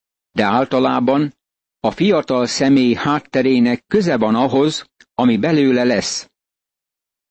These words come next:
Rendszerint ezeknek a problémás fiataloknak olyan édesanyjuk van, aki részben felelős azért, ahogyan ők cselekednek és élnek.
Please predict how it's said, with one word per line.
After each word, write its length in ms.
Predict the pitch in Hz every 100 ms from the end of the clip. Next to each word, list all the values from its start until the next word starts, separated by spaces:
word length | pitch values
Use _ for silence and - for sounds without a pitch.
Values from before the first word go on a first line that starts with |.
| _
Rendszerint 680 | - 123 147 139 139 139 143
ezeknek 460 | 147 131 135 127 123
a 80 | 113
problémás 760 | 196 208 160 139 123 117 -
fiataloknak 800 | 165 156 143 139 127 123 117 -
olyan 220 | 196 160
édesanyjuk 760 | 131 151 127 123 123 113 104 -
van, 420 | 104 131 151 151 _ _ _ _ _ _ _ _
aki 240 | 131 -
részben 460 | 117 151 135 131 127
felelős 560 | 123 208 160 117 107 -
azért, 760 | 135 123 120 127 147 - - _
ahogyan 520 | 139 131 127 120 117
ők 200 | 165 185
cselekednek 680 | - 151 147 - 127 123 123
és 200 | 120 117
élnek. 520 | - 123 90 76 80